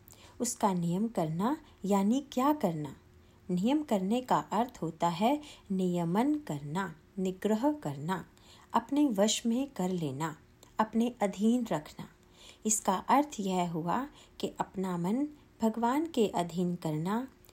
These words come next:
उसे सदा उसके चरणों में रखना, यही नित्य नियम है। आज हमारा मन जैसा है, वैसी अवस्था में उसे सब प्रकार से भगवान के अधीन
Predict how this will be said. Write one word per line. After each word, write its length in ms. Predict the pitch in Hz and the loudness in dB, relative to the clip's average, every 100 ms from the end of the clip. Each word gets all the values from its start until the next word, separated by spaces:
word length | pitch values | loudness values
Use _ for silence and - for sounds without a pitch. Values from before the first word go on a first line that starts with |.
| - | -10
उसे 300 | 220 214 185 | -4 0 0
सदा 500 | - 165 180 214 262 - - - | 0 0 4 2 2 -8 -20 0
उसके 360 | 311 302 247 214 | 0 2 0 0
चरणों 480 | - 240 240 262 | 2 2 4 4
में 220 | 233 180 165 | 4 2 0
रखना, 540 | 147 - 196 226 247 - - - | -4 -4 0 0 -2 -8 -14 0
यही 420 | 220 214 285 320 | 2 4 4 4
नित्य 420 | 226 202 - 208 | 2 0 -2 -4
नियम 300 | 175 151 151 | -2 -4 -4
है। 200 | 180 160 - - _ _ - _ _ _ _ - | -6 -10 -14 -20 _ _ -20 _ _ _ _ 2
आज 260 | 220 233 214 | 4 4 2
हमारा 400 | 202 185 190 202 | 0 0 0 0
मन 260 | 185 208 | 2 0
जैसा 380 | 196 160 - 226 | 0 -2 2 2
है, 300 | 226 202 233 - - - | 4 2 0 -4 -18 -8
वैसी 400 | 226 262 254 294 | 0 2 4 2
अवस्था 560 | - 196 190 - - 254 | 0 0 0 -2 0 2
में 300 | 214 185 254 - - - | 2 2 -2 -6 -10 -4
उसे 240 | 247 247 | 0 2
सब 320 | 233 302 311 - | 2 2 0 0
प्रकार 420 | 214 208 202 247 | 2 2 2 2
से 380 | - 208 233 220 | 0 0 0 0
भगवान 400 | 202 214 254 294 | 0 2 0 0
के 200 | 220 202 | -2 -2
अधीन 500 | 190 175 185 208 | -2 -2 0 0